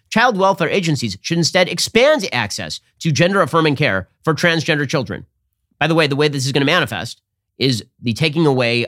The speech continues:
of kids who go to school and say that they are a member of the opposite sex from parents who say, "No, you're not." That is the way this is going to manifest. Now, the American people are not in line with any of this. It turns out the vast majority of Americans, including Hispanic Americans,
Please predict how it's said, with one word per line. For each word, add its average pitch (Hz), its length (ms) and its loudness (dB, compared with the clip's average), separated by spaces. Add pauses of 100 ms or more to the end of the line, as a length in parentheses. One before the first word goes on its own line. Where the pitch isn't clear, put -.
of 135 180 0
kids 107 420 -2 (220)
who 123 80 -2
go 135 140 2
to 165 80 0
school 160 420 2
and 101 220 -4
say 156 160 2
that 135 100 -4
they 139 80 0
are 131 60 2
a - 20 2
member 131 160 0
of 127 60 -4
the 131 80 0
opposite 120 260 -2
sex 101 180 -8
from 139 140 -4
parents 151 260 2
who 120 60 -6
say, 135 140 0
"No, 123 80 2
you're 113 100 2
not." 98 240 -4 (600)
That 143 120 0
is 160 80 -2
the 143 80 -2
way 147 80 2
this 131 120 -2
is 123 60 -4
going 123 160 0
to 117 60 -2
manifest. 98 340 -4
Now, 156 160 0 (140)
the 170 60 2
American 214 280 4
people 151 180 0
are 131 40 0
not 123 140 0
in 104 40 -4
line 110 140 0
with 95 100 -6
any 101 120 -2
of 85 60 -8
this. 76 140 -10
It 123 80 -8
turns 196 220 0
out 156 100 -2
the 127 60 -8
vast 147 200 -2
majority 147 360 -2
of 113 80 -4
Americans, 127 460 -2 (260)
including 175 340 2
Hispanic 135 400 -2
Americans, 156 460 -4